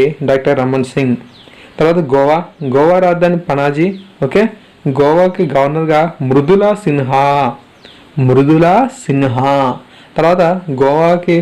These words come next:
ముఖ్యమంత్రిగా మనోహర్ పారికర్ ఉన్నారు. So, ఈ విధంగా గోవాకు సంబంధించిన సమాచారం మీరు చూశారు. So, తర్వాత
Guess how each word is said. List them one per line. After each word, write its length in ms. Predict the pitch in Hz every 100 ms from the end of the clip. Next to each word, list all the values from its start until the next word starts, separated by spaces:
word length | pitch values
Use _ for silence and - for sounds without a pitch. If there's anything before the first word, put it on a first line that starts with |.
| 139
ముఖ్యమంత్రిగా 800 | 120 113 - 196 190 175 185 165 170 160 127
మనోహర్ 420 | 127 151 170 196 -
పారికర్ 580 | 135 135 127 - 143 131 - _ - - - 139
ఉన్నారు. 300 | 135 135 226 - - _ -
So, 80 | 135
ఈ 40 | 135
విధంగా 200 | 143 156 131
గోవాకు 340 | 127 135 156 -
సంబంధించిన 380 | 139 139 135 156 156
సమాచారం 340 | 127 123 135 131 123
మీరు 120 | 120
చూశారు. 340 | 127 131 127 208 - - - -
So, 80 | 156 139
తర్వాత 240 | 147 170